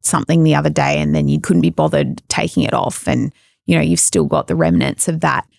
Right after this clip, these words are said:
left over, or you were letting one of your staff members doing nails on you, but they didn't quite finish. So your nails need to look good. You are always promoting the product that you're selling. Moving on to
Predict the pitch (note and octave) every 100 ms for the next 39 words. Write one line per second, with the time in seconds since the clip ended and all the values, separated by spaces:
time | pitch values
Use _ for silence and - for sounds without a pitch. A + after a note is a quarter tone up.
0 | _ _ - D#3+ C#3+ - C3+ - - B2+
1 | E3+ E3+ F3 E3 E3 E3 D#3 D#3 D#3+ -
2 | C#3+ C#3+ - E3 D#3 D3+ - D#3 D3 C#3+
3 | C3 C#3 D3+ C#3+ C#3 - D3 D3 D#3 -
4 | - - - - - - - F#3+ F3 G#3
5 | A3+ A#3 A3+ G#3 G3 F3+ E3+ F3 F3 -
6 | E3 D#3+ F3+ F#3 - _ A3 G#3+ G#3+ A3
7 | G#3+ G#3 - G3+ F3 F3 F3 F3 E3 _
8 | D3+ - E3+ D#3+ D#3 - - - - D#3+
9 | C#3+ - D3 - - _ _ _ _ _
10 | _ _ _ _ - A#3+ C4+ D#4+ E4+ F4
11 | F4 - _ _ A3 G#3 G#3 G#3 G3+ -
12 | - - E3+ D#3+ D#3+